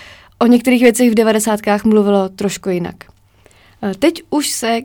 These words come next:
konečně, eh, dostávám trochu, eh, k té literární stránce. Eh, úplně na poslední chvíli jsem se dnes, eh, zař-, rozhodla zařadit sem, eh, knížku, kterou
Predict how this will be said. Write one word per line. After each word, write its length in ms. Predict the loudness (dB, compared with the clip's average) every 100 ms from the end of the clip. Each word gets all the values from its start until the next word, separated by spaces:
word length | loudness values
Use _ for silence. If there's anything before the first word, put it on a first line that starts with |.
| -4
konečně, 800 | -2 -2 -2 -2 0 0 -4 -8 -8
eh, 300 | -6 -4 -4
dostávám 640 | -4 -4 -4 -2 0 -2
trochu, 540 | -2 -6 -6 -4 -2 -2
eh, 400 | -4 -6 -6 -8 -12
k 260 | -10 -8 -6 -10 -8
té 180 | -6
literární 560 | -4 -2 0 0 2 -2
stránce. 540 | -4 -4 -4 -4 -6 -8 -16 -20 -20 -20 -20 -20 -6
Eh, 640 | -2 0 0 -2 -4 -6 -10 -16 _ _
úplně 600 | -12 -4 0 2 2 2 2
na 100 | 0
poslední 420 | 0 -2 0 0
chvíli 320 | -2 -4 -4
jsem 180 | -6 -6
se 120 | -2
dnes, 260 | -2 -2 -4
eh, 300 | -4 -2 -2
zař-, 420 | -2 -2 -4 -2
rozhodla 360 | 0 2 2 0
zařadit 420 | 0 -2 -4 -6
sem, 300 | -4 -2 -2
eh, 300 | -4 -6 -8
knížku, 420 | -2 0 0 -4 -10
kterou 680 | -6 -4 -2 -2 -4 -6